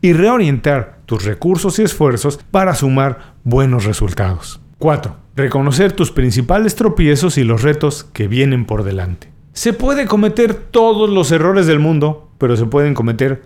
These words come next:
solamente una vez. Los tropiezos también son aprendizajes. No reconocerlos es perder el tiempo y desaprovechar la experiencia que se puede ganar.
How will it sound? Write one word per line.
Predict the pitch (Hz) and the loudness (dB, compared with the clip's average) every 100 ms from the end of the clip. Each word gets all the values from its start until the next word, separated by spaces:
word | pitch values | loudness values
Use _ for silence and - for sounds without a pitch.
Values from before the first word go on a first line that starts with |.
| - | -14
solamente | - 143 131 117 120 131 - 131 - | -2 2 2 0 0 0 -2 -6 -6
una | 147 127 110 | 0 2 2
vez. | 85 - - - - - | -2 -6 -12 -20 -20 -4
Los | 143 151 | 0 2
tropiezos | 180 160 254 226 202 | 2 2 0 0 0
también | 190 196 214 | 2 2 2
son | 220 | 0
aprendizajes. | 180 151 131 131 147 117 98 - - | 0 0 -2 0 -2 -2 -8 -10 -10
No | 139 170 | 0 2
reconocerlos | 247 220 196 170 170 143 156 - - | 2 2 0 2 2 2 0 -4 -4
es | 190 - | -4 -2
perder | 185 160 185 | -2 0 0
el | 175 - | 0 0
tiempo | 175 165 - 170 151 | 0 0 0 0 2
y | |
desaprovechar | 131 110 120 120 120 156 175 | 2 0 0 0 0 0 0
la | 165 | 0
experiencia | - 135 135 147 143 156 | 0 0 0 0 0 -2
que | 135 | 0
se | 120 | 0
puede | 131 214 | 2 2
ganar. | 208 175 247 147 - | 2 2 0 -2 -6